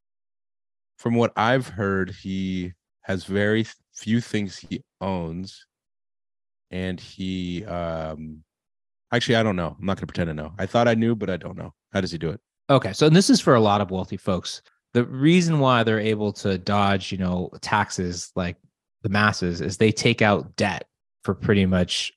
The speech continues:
Speaker 2: all the things they pay for, 'cause they have so many assets, they can take debt at a very low interest rate. So when they're paid, they try to pay themselves through their stock. Stock, you're not gonna pay any taxes until you sell it. And then it's gonna be s-,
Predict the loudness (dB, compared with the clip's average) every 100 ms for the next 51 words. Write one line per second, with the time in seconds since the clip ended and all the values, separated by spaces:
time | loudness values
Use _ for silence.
0 | 2 6 6 4 2 2 0 0 -2 -2
1 | -4 -4 -2 -2 -2 -4 -4 -2 -2 -2
2 | -2 0 0 0 2 4 4 2 0 0
3 | -2 -2 -2 0 2 0 2 -2 2 2
4 | 4 2 2 2 4 4 2 -2 _ _
5 | _ _ -6 -4 -4 -2 -2 -2 -4 _
6 | _ _ _ -6 0 2 2 -2 _ _
7 | _ _ _ _ 0 2 4 6 8 8
8 | 6 4 4 4 4 0 -4 0 0 2
9 | 0 -2 -2 -2 -4 -2 2 4 4 0
10 | _ _ _ -14 -2 0 0 0 0 0
11 | -2 -6 -2 -2 -2 0 0 0 -2 -6
12 | -8 -4 -4 -4 -2 2 4 4 2 -4
13 | -6 -4 -4 -4 -4 -6 -6